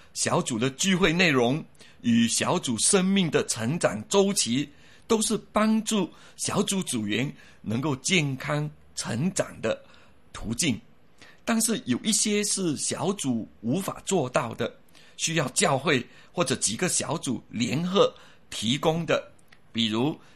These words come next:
一些圣经课程、信仰神学课程，或者是生活专题研讨等等。好比在我们的教会里头，除了有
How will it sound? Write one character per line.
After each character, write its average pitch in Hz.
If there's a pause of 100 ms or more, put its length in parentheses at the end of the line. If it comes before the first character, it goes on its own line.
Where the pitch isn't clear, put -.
(140)
一 170
些 160
圣 175
经 180
课 180
程、 123 (540)
信 196
仰 110
神 -
学 135
课 147
程， 117 (640)
或 214
者 131
是 165
生 208
活 139
专 196
题 151
研 139
讨 - (160)
等 131
等。 117 (920)
好 127
比 127
在 143
我 113
们 123
的 175
教 185
会 165
里 117
头， 117 (560)
除 135
了 131
有 113